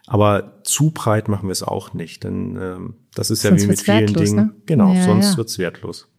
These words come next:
Speaker 2: Und gibt's dann ein Ritual dazu? Also muss man den Coin dann immer dabei haben, wenn man
Speaker 1: Ah,
Speaker 2: sich
Speaker 1: ich,
Speaker 2: wieder
Speaker 1: ich,
Speaker 2: trifft,
Speaker 1: ich
Speaker 2: oder wie
Speaker 1: glaube, Sie
Speaker 2: funktioniert
Speaker 1: haben
Speaker 2: das?
Speaker 1: schon fast recherchiert, wenn Sie es gewusst hätten.
Speaker 2: <laughs>
Speaker 1: Ja, tatsächlich
Speaker 2: Nein.
Speaker 1: ist es, äh, so,
Speaker 2: <laughs>
Speaker 1: dass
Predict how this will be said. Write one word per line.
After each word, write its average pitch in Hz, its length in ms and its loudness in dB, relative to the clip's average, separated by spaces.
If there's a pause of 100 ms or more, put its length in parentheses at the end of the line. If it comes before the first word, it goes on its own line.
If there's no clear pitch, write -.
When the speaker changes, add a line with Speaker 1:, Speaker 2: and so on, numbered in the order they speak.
(120)
Speaker 2:
Und 202 180 6
gibt's 240 200 -4
dann 196 240 4
ein 180 40 2
Ritual 185 420 -2
dazu? 262 240 -4
Also 208 200 0
muss 196 160 2
man 208 100 2
den 196 140 2
Coin 196 300 4
dann 196 160 2
immer 196 240 4
dabei 175 420 0
haben, 233 340 0
wenn 208 200 2
man 202 540 2 (460)
Speaker 1:
Ah, 139 80 2
Speaker 2:
sich 160 100 2
Speaker 1:
ich, - 80 -2
Speaker 2:
wieder 180 140 2
Speaker 1:
ich, - 80 -4
Speaker 2:
trifft, - 340 -4
Speaker 1:
ich 127 100 -4
Speaker 2:
oder 254 80 -2
wie 240 60 2
Speaker 1:
glaube, 190 260 4
Sie - 0 - (160)
Speaker 2:
funktioniert 139 160 2
Speaker 1:
haben 139 140 2
Speaker 2:
das? 147 80 -2
Speaker 1:
schon 131 120 0
fast - 420 -6
recherchiert, 131 460 -2 (140)
wenn 107 100 2
Sie - 60 4
es - 100 2
gewusst 123 400 0
hätten. 92 260 -4
Speaker 2:
<laughs> 285 40 2 (520)
Speaker 1:
Ja, 240 120 -2
tatsächlich 196 600 2
Speaker 2:
Nein. 185 100 4
Speaker 1:
ist 151 100 -2
es, - 320 -4
äh, 131 260 2
so, 135 360 2
Speaker 2:
<laughs> - 20 2
Speaker 1:
dass - 260 -4